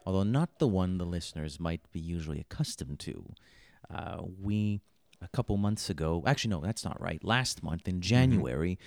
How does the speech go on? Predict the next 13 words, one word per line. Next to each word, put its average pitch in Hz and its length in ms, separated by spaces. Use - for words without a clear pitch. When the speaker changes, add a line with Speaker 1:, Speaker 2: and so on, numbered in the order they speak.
Speaker 1:
we 107 140
recorded 110 440
our 98 100
final 104 680
review 104 520
of 101 160
a 104 220
Fleming 92 720
book. 98 320
It 78 80
was 85 220
the, 80 260
uh, 80 80